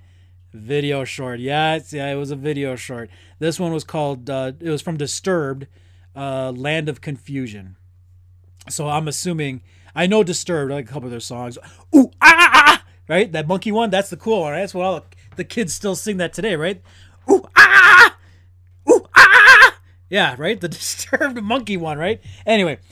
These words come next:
uh, Down with the Sickness, isn't that what it's called? Yeah, that's a good song. Uh, whatever.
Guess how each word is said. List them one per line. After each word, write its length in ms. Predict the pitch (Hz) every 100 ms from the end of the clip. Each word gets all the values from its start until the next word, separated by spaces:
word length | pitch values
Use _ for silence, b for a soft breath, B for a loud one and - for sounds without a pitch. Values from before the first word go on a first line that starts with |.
| b b
uh, 260 | 165 160
Down 220 | 143 196 208
with 100 | 190
the 60 |
Sickness, 420 | 175 233 226 233
isn't 140 | 196 196
that 80 | 196
what 100 | 196
it's 100 | 190
called? 260 | 208 202
Yeah, 160 | 160 135
that's 160 | 139
a 20 | 131
good 160 | 123
song. 260 | - 113 107 - b b b
Uh, 440 | 135 135 127 123
whatever. 340 | 117 139 127